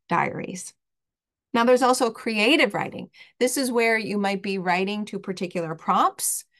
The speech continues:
You may be writing creatively, like poetry or dipping your toes into fiction, or maybe you're just getting creative with your writing and using stickers and washi tape and lots of different colored markers.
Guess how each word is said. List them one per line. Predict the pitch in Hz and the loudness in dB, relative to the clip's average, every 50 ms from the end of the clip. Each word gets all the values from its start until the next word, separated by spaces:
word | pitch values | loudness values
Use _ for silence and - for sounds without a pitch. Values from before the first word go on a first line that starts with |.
| _ _ _ _ _ - | _ _ _ _ _ -4
You | 220 220 | 0 2
may | 214 202 196 190 190 | 4 4 4 4 4
be | 175 190 185 180 175 170 160 - - - | 4 2 2 2 2 0 -2 -4 -6 -4
writing | 175 196 185 185 185 175 | -2 0 0 0 0 -4
creatively, | 175 - - 190 190 196 202 202 208 196 202 196 202 196 196 196 190 185 | -6 -6 -6 -2 -2 0 0 -2 -2 -4 -4 -4 -2 -2 0 -2 -2 -2
like | 175 151 123 117 - _ _ | -4 -6 -8 -10 -12 _ _
poetry | - - 262 269 254 247 247 - - 240 233 220 220 214 208 202 | -2 0 0 2 0 -2 -2 -4 -4 -2 -2 -2 -4 -4 -6 -6
or | - - 151 151 | -6 -8 -10 -12
dipping | 165 180 202 202 202 196 196 185 | -8 -8 -6 -4 -2 -2 0 0
your | 180 180 | 0 -2
toes | 175 - 208 180 180 175 175 175 175 175 | -2 -2 -2 -2 0 0 -2 -2 -4 -4
into | 180 - 170 165 160 - - 165 170 - - - - - _ _ - | -6 -8 -10 -10 -8 -8 -4 -4 -4 -4 -4 -6 -10 -12 _ _ 0
fiction, | 285 277 277 - - 269 247 240 233 226 233 226 - - - - _ _ _ _ _ - | 0 0 0 0 0 4 4 6 6 4 2 -2 -6 -16 -20 -20 _ _ _ _ _ -2
or | 202 190 | 0 2
maybe | 196 202 240 240 339 | 4 4 4 6 6
you're | 370 359 | 6 4
just | 359 330 - - | 4 2 0 2
getting | 247 233 220 226 220 | 2 4 4 4 2
creative | 208 - - 208 202 196 190 180 196 247 311 302 - 170 160 185 180 - - | -2 -4 -2 0 0 0 0 0 0 0 0 0 0 -2 -4 -6 -8 -10 -8
with | - 202 202 190 185 | -4 -2 -2 -2 -2
your | 180 190 180 | -4 -4 -2
writing | 214 214 262 311 269 226 202 190 196 196 190 | -2 -2 -2 -2 -2 -4 -4 -4 -4 -6 -6
and | - 208 | -6 -6
using | 208 214 - 240 240 240 | -6 -6 -4 -4 -6 -4
stickers | - - 330 320 - 254 214 190 185 185 185 - | -4 -4 -4 -4 -4 -4 -4 -2 -2 -4 -6 -8
and | - 226 226 | -6 -6 -4
washi | 233 240 247 254 277 269 - 254 240 233 | -2 0 2 2 2 0 -4 -8 -10 -8
tape | - 247 208 190 170 - - - | -8 -6 -6 -6 -6 -6 -10 -12
and | - 226 220 233 | -10 -6 -2 2
lots | 247 254 262 262 | 2 2 2 2
of | 277 254 | 0 -2
different | 277 269 254 254 - | -2 -2 -4 -6 -4
colored | - 240 233 226 226 220 214 214 - - - _ _ _ - | -2 0 0 0 0 -2 -4 -6 -10 -18 -20 _ _ _ -4
markers. | 214 208 202 202 202 202 - - - - - - - - | -2 0 0 0 -2 -4 -8 -12 -14 -14 -14 -14 -16 -16